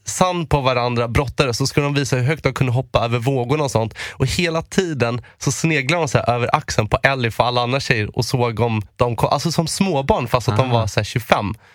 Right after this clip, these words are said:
Speaker 2: Ah.
Speaker 1: Förstår du vad jag menar? För när man var liten var det ju sådär att, ja, nej, men man såg en, en, eh, snygg tjej i matsalskön.
Speaker 2: Mm.
Speaker 1: Då,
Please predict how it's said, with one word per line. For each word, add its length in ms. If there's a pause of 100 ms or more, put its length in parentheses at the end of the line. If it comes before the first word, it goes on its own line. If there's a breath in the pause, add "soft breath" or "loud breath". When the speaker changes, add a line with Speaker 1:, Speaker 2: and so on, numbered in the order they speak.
Speaker 2:
Ah. 200 (120)
Speaker 1:
Förstår 180
du 20
vad 180
jag 80
menar? 180 (340 soft breath)
För 80
när 60
man 140
var 80
liten 360
var 120
det 60
ju 100
sådär 280
att, 220 (260 loud breath)
ja, 180
nej, 140
men 140
man 100
såg 300
en, 280
en, 260
eh, 240
snygg 340
tjej 320 (100)
i 380
matsalskön. 840 (240 soft breath)
Speaker 2:
Mm. 260 (440)
Speaker 1:
Då, 100